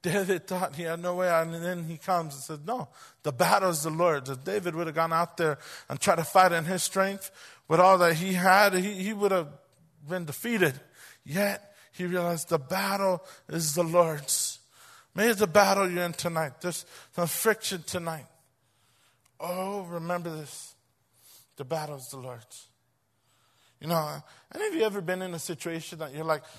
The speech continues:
"How in the world am I gonna get myself out of this one?"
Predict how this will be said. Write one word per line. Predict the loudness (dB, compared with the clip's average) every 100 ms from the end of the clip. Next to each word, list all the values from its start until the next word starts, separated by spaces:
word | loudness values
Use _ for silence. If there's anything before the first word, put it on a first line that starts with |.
| -18
"How | -6 -2 -2
in | -2
the | -4
world | -4 -4 -2 0 2 2 -2
am | -6
I |
gonna | -6 -8
get | -8 -8
myself | -8 -6 0 0 0
out | -4 -4
of | -8
this | -12 -12
one?" | -14 -14